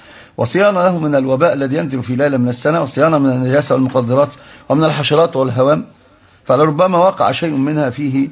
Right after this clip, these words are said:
فشربه وهو غافل أو في الليل فيتضرر به.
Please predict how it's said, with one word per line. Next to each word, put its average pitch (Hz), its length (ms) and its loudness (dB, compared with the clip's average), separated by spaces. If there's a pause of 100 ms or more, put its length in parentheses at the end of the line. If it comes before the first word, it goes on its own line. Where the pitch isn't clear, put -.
(300)
فشربه 147 420 2
وهو 131 280 2
غافل 123 300 0 (140)
أو 160 140 2
في 131 120 -6
الليل 131 440 0 (340)
فيتضرر 123 840 2 (160)
به. 110 400 -2